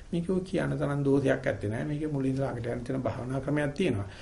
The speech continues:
අනේ කරලා බලලා කියපල්ලා කියන තරමට. ඊට පස්සේ මේ වගේ සංස්ථාවක් ඇති කරලා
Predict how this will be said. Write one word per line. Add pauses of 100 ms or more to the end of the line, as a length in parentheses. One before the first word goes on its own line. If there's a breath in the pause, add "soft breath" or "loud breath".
අනේ
කරලා
බලලා
කියපල්ලා
කියන
තරමට.
ඊට
පස්සේ (640 soft breath)
මේ
වගේ
සංස්ථාවක්
ඇති
කරලා